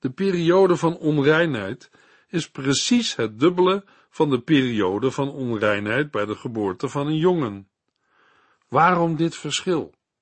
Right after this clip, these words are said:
Er zijn verschillende pogingen gedaan om dit verschil te verklaren, maar tot nu toe waren verklaringen niet overtuigend.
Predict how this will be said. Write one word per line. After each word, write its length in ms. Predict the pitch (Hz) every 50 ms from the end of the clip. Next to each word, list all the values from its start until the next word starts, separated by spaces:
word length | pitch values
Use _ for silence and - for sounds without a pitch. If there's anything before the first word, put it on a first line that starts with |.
| _ _ _ _ _ _ _ _ _ _ _ _ _ _ _ _ _ _ _ _ _ _ _
Er 140 | - 170 165
zijn 260 | 165 190 196 202 185
verschillende 560 | 160 170 - - 226 233 214 190 156 131 107
pogingen 600 | 98 - - 165 180 190 175 156 160 165 160 160 143
gedaan 380 | - 143 131 139 143 151 147
om 140 | 147 139 131
dit 200 | 123 127 127 -
verschil 440 | - - 110 - - 131 131 135 131
te 100 | - 123
verklaren, 760 | 104 - 120 - - 117 107 98 95 92 87 82 82 82 _ _ _ _ _ _ _ _ _
maar 160 | - 123 120
tot 180 | - - 117 104
nu 220 | 117 143 170 170
toe 220 | 160 - 175 165 151
waren 300 | 135 120 117 117 113 -
verklaringen 800 | - 117 - - 131 127 120 120 117 117 120 123 123 123 120
niet 280 | 123 135 151 135 - -
overtuigend. 960 | - 123 120 123 120 127 117 - 110 98 98 92 85 95 85 78 _ _